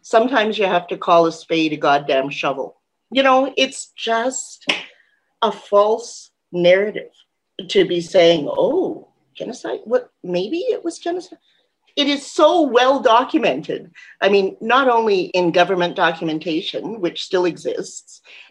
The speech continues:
and still we're going, "Oh, were we trying to wipe out a people? Hmm, I don't think we were trying to wipe out a people."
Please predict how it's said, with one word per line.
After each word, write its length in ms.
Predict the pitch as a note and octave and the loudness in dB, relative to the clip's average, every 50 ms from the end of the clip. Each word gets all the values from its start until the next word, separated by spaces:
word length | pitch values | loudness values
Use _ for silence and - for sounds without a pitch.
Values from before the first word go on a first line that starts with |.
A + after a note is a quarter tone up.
| - | -2
and 180 | F#3+ G3+ G3 G3+ | -2 -2 -2 -2
still 360 | G3+ - - A#3 A#3+ C4+ B3+ | -6 -6 -2 -2 -2 -2 -2
we're 100 | A#3+ B3 | -6 -4
going, 280 | G3+ A3+ A3+ A3+ - - | -2 -2 -2 -2 -4 -6
"Oh, 460 | - - - E3 - - - - E3+ _ _ _ _ _ _ _ _ _ _ _ _ _ _ | -6 -6 -6 -6 -6 -10 -14 -20 -20 _ _ _ _ _ _ _ _ _ _ _ _ _ _
were 280 | F#3+ F3 F#3 G3+ C4+ | -2 2 2 2 2
we 100 | C4 C4+ | 0 -6
trying 300 | C4 - D4+ C#4 C#4 C#4 | -8 -4 -2 0 0 0
to 60 | C#4+ C#4+ | -2 -2
wipe 280 | C4 C4+ C4 C4+ C4+ | -2 -2 -4 -2 -4
out 140 | D4+ C#4+ C#4 | -6 -6 -6
a 60 | C#4 | -8
people? 460 | C#4 - C#4 C#4 C#4 - - F#4+ F#4+ - _ _ _ _ _ _ _ _ _ _ _ _ _ _ - | -10 -10 -12 -12 -12 -12 -12 -12 -14 -14 _ _ _ _ _ _ _ _ _ _ _ _ _ _ -8
Hmm, 360 | D4+ C4+ A3+ F#3 D#3+ - D3 - | -6 -6 -6 -8 -8 -10 -12 -8
I 100 | - - | -8 -2
don't 200 | F#4 B4+ B4+ - - | 0 0 0 0 -2
think 200 | - C3 - - | -8 -8 -8 -6
we 120 | C3+ C#3 | -6 -4
were 120 | C3 B2+ B2 | -4 -4 -8
trying 260 | - - C#3 C3+ B2 | -8 -8 -8 -8 -8
to 60 | A#2 | -8
wipe 280 | A#2 B2 A#2+ A#2 - - | -8 -8 -8 -8 -10 -10
out 120 | B2+ B2 | -8 -8
a 40 | B2 | -8
people." 500 | - - C3+ C3 - - - D4 - | -10 -12 -16 -14 -12 -10 -10 -10 -12